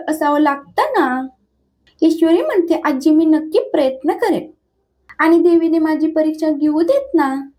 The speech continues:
जर मी चुकले ना, तर मी खरंच सांगते, मी शिक्षा भोगायला सुद्धा तयार आहे." अंजली म्हणते, "पण आजी, चूल म्हणून ईश्वरी योग्य आहे की नाही, हे या व्रतामुळे कसं काय कळेल?"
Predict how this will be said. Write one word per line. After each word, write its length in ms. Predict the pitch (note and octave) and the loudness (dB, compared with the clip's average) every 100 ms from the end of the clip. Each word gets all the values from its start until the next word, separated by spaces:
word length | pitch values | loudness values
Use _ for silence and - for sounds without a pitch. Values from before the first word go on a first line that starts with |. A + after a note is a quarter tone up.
| _ _ _ _ - D4+ C4 | _ _ _ _ -4 0 2
जर 220 | F4+ D#5 | 0 0
मी 140 | B4+ - | -4 -2
चुकले 380 | E4+ E4+ D#4 - | -2 0 -2 -2
ना, 100 | F#4+ F4 | -4 0
तर 80 | E4 | 2
मी 160 | E4+ E4+ | 0 0
खरंच 340 | D#4+ D4+ - - | 0 0 -2 -2
सांगते, 400 | F#4+ D4 - - _ _ _ | 0 0 -4 -8 _ _ _
मी 120 | D#4 E4+ | 0 2
शिक्षा 320 | E4 D#4+ C5+ | 0 -2 -4
भोगायला 420 | A4 F4 D#4 D4 G#4 | 0 2 2 2 0
सुद्धा 340 | G4 C4 E4+ E4+ | -2 -2 -2 0
तयार 280 | E4+ C4 C4 | -2 0 0
आहे." 300 | A4 F#4+ - - _ _ _ _ _ D#4 | -2 -6 -12 -16 _ _ _ _ _ 0
अंजली 400 | E4 D#4 E4+ C#5+ | 2 4 2 0
म्हणते, 360 | B4+ F4+ D#4 D#4 | -2 -2 -2 -2
"पण 140 | F#4+ D5 B4 | -4 -4 -4
आजी, 380 | C#4+ C#4+ C#4+ D4 - _ _ | -4 -4 -6 -6 -12 _ _
चूल 260 | - B4+ D#5+ | 0 0 0
म्हणून 300 | G#4 E4+ E4+ | 2 2 4
ईश्वरी 400 | E4+ E4+ E4 D#4+ | 0 2 2 2
योग्य 360 | D#4+ C#4+ D#4 E4+ | 0 0 -2 -2
आहे 260 | D#4 D#4 | -2 -2
की 160 | E4 A#4+ | -4 -6
नाही, 360 | C#5 F#4+ C#4+ C#4 - _ _ - | -4 -2 -2 -6 -10 _ _ 0
हे 60 | |
या 240 | C#5 C#5+ F4 | 2 4 4
व्रतामुळे 680 | E4 D#4 - A4 B4 E4+ | 4 2 0 -4 0 0
कसं 340 | D#4 D#4 D#4 C#4+ | 2 0 -2 -4
काय 200 | E4 A4+ - | -4 -4 -2
कळेल?" 440 | G4+ D4 C4+ C#4 | 0 0 -2 -6